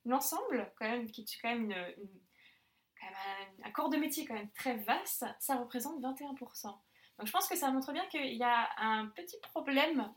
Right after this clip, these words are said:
euh, de toute façon c'est ce qu'on, c'est ce dont on parle depuis tout à l'heure, il y a un problème, euh, de,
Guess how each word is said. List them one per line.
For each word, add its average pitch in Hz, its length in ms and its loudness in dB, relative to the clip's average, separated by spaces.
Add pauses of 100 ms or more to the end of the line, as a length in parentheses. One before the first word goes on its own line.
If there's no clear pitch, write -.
euh, 196 300 -2
de - 120 -20
toute - 120 -16
façon 214 180 -2
c'est 254 120 -4
ce - 80 -12
qu'on, 220 240 -6
c'est 220 160 -10
ce 226 120 -8
dont 247 180 -4
on 220 120 -6
parle 233 200 -4
depuis 208 200 -14
tout - 200 -12
à 220 60 0
l'heure, 269 180 0 (300)
il 220 80 -2
y 240 40 4
a 240 60 6
un 254 40 6
problème, 330 680 0
euh, 208 280 0
de, 202 160 -10